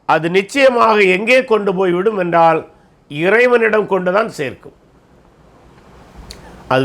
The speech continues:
வேறு எங்கும் கொண்டு சேர்க்காது. சரி, அப்படியானால்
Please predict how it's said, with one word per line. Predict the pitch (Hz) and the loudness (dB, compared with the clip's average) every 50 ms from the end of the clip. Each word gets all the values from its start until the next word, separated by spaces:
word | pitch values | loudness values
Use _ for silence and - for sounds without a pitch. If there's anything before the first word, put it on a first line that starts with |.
| 139 165 | 2 2
வேறு | 190 208 202 196 190 202 | 4 4 4 2 2 0
எங்கும் | 233 240 240 262 233 247 | 0 -2 -2 0 0 0
கொண்டு | 233 220 208 143 | 0 0 -2 -2
சேர்க்காது. | 165 165 165 139 - 139 120 98 95 - _ _ _ _ - - - - - - - - - - | -2 -4 -4 -4 -8 -8 -10 -10 -10 -14 _ _ _ _ -20 -20 -20 -20 -20 -20 -20 -8 -2 0
சரி, | 165 151 117 107 - - _ _ _ _ - - _ _ _ _ _ _ _ _ _ _ 156 160 | 0 0 0 -2 -6 -12 _ _ _ _ -20 -20 _ _ _ _ _ _ _ _ _ _ -2 -2
அப்படியானால் | 220 214 233 254 233 240 226 214 208 196 175 156 139 | 0 0 0 0 2 2 2 2 2 0 0 0 -2